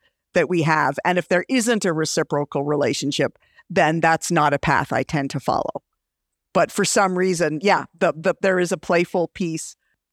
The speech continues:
which is amusing in some ways, 'cause people say, "You shouldn't work so much, you should play." And it's like, "But I love my work." My work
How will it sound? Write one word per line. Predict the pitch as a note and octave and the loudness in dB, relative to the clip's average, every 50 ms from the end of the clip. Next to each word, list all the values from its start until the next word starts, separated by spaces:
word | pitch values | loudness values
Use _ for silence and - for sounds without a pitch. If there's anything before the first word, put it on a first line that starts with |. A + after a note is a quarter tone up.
| _ _ _ | _ _ _
which | C4 A3 A#3+ A#3 - | -2 0 0 0 2
is | C#4+ A#3+ - - A#3+ A3 - _ _ _ | 0 0 0 -2 -6 -10 -14 _ _ _
amusing | - A3+ G#3+ A3+ G#3+ B3+ C#4 C4 B3 A#3 G#3 G3 | -4 -2 0 0 0 0 0 0 -2 -2 -2 -2
in | G3+ G3 F#3 | -2 -4 -2
some | - G3 F#3+ G3 | 0 -2 0 0
ways, | G3 F#3 F3+ F#3+ G3 - | 0 0 0 0 -2 -2
'cause | - F3+ F3 | -4 -6 -4
people | - G3+ F#3+ - F3+ F3 | -4 -4 -4 -4 -4 -4
say, | - - G3 | 0 0 0
"You | A3 G#3+ G#3+ | 2 0 0
shouldn't | - - - D4+ F4 G#4+ - - G#3 | -2 -2 -2 -2 0 0 -2 -2 -2
work | G#3 A#3 F4+ - | -2 -2 -2 -2
so | - - - E3+ D#3 | -4 -2 -2 -2 0
much, | D3+ D3+ D3 D3 - - F#3+ | 0 0 -2 -2 -2 -4 -6
you | F3+ F#3 | -6 -6
should | - - - F3+ F3+ - - | -4 -4 -4 -4 -4 -6 -8
play." | - - F4 D4+ D4 G#3+ D#3 C3+ E3+ F3+ - _ _ _ _ _ - | -4 0 2 2 4 4 2 2 0 -2 -6 _ _ _ _ _ -6
And | A3+ G#3+ | -6 -4
it's | G#3+ - - | -4 -4 -2
like, | B3+ A#3+ A3+ A3 - A#3+ - _ _ _ _ _ _ _ _ _ _ _ _ - - C4+ - | 0 0 0 0 -2 -10 -20 _ _ _ _ _ _ _ _ _ _ _ _ -14 -12 -6 -2
"But | E4 F4 F4 E4+ | 0 2 2 2
I | D#4+ D#4+ D#4+ D#4 | 2 2 2 2
love | C4 C#4 C4+ C4+ C#4 D#4 E4 E4+ E4 D#4 D4+ D4 D4+ D4 | 0 -2 -2 -2 -2 0 0 2 2 2 0 -2 -6 -6
my | D4 C#4 C#4 C#4 C#4+ C#4+ | -2 0 0 2 0 0
work." | B3 B3+ C#4+ D4+ D4+ C4+ A#3 - - A#3 | 0 0 0 2 2 2 0 -2 -2 -2
My | A3+ A3+ A3 A3+ | 0 2 2 0
work | A3+ G#3 A#3 A#3 A#3 A#3 | 0 0 0 0 0 0